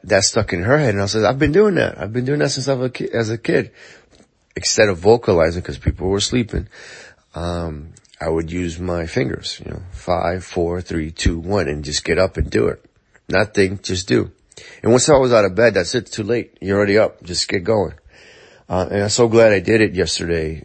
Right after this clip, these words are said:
Get up and did kickboxing. Uh, and so with that said, let me remind you, Wednesdays, seven o'clock, Aces, um, Aces Defense three sixty, we have kickboxing.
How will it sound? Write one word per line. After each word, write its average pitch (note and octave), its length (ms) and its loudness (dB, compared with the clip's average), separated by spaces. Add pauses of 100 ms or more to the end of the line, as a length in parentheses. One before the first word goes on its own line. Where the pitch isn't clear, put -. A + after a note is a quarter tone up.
(140)
Get F2 200 0
up F#2+ 200 2
and F#2 80 -6
did F2 140 -4
kickboxing. E2+ 760 -4 (680)
Uh, D#2+ 260 -8
and F#2+ 140 -6
so F#2 280 0 (280)
with - 180 -10
that G2 160 2
said, C#3+ 180 4
let G2 100 -2
me G2+ 80 0
remind G2 420 2
you, F#2+ 100 -2
Wednesdays, F#2+ 640 0
seven F#2+ 320 -4
o'clock, G#2 640 -2 (600)
Aces, F#2 460 -2 (220)
um, D#2+ 720 -10 (260)
Aces F#2+ 260 -2
Defense F#2+ 360 -2
three F#2+ 100 -4
sixty, G2 680 -4
we E2+ 120 -8
have F#2 140 -2
kickboxing. - 560 -4